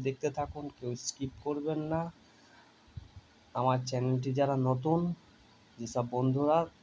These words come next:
তারা অবশ্যই আমার চ্যানেলটিকে সাবস্ক্রাইব করবেন এবং, আহ, আমার চ্যানেলটিকে একটি লাইক ও বেল আইকনে ক্লিক করুন, যাতে নতুন নতুন ভিডিও আপনাদের সামনে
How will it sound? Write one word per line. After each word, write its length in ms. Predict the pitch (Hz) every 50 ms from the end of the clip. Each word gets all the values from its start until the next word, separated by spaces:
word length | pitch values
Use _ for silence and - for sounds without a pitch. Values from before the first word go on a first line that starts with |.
| - -
তারা 180 | - 123 120 120 120
অবশ্যই 440 | 120 120 123 123 - - 147 147 143
আমার 220 | 139 139 139 139
চ্যানেলটিকে 560 | 135 - 139 131 131 127 127 127 131 127 127 127
সাবস্ক্রাইব 500 | - - 120 113 - - - 131 131 131 -
করবেন 380 | - 139 139 143 147 160 165 175 175 - - - - - - - - -
এবং, 340 | 117 110 113 113 113 113 113 113 113 110 110 110 - - - - - - - - -
আহ, 420 | - 113 113 113 113 113 110 110 107 110
আমার 240 | 117 120 127 127 127 127 -
চ্যানেলটিকে 680 | - 131 127 131 131 131 127 - 139 131 139 147 147 143 143 143 143 - - - - - - -
একটি 240 | - - - - 123
লাইক 360 | 127 127 131 135 139 147 143 143 - _ -
ও 100 | 120 117 113 113 113 110 110 110 110 - - - - _ - -
বেল 240 | 123 131 127 131 131
আইকনে 400 | 131 131 135 131 139 135 135 135
ক্লিক 280 | 131 - 131 131 135 127 127
করুন, 300 | - 143 143 151 160 165 165 151
যাতে 340 | 127 120 117 117 - 123 120 120 120 117 120 120
নতুন 240 | 120 117 - 131 131
নতুন 260 | 127 127 127 135 135 131
ভিডিও 340 | 123 120 117 117 127 131 131 131
আপনাদের 400 | 120 117 120 120 117 110 113 110 -
সামনে 360 | - 113 113 113 110 110 110